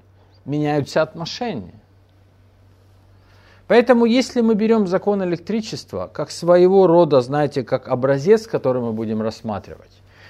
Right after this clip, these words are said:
то мы можем заметить, что закон электричества в своей неизменности и в своём постоянстве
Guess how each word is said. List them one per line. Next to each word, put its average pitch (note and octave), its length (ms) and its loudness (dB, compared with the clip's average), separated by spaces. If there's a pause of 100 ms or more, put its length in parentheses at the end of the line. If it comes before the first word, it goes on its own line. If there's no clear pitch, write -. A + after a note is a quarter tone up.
(220)
то E3 80 0
мы G#3+ 140 2
можем G3+ 320 0
заметить, F#3+ 460 -2
что - 180 -8
закон E3+ 460 -4
электричества D#3 1040 -8
в - 80 -18
своей E3 640 0 (300)
неизменности D3+ 920 -4
и B2 40 -6
в A#2 60 -10
своём C#3+ 260 -4
постоянстве D3+ 880 -6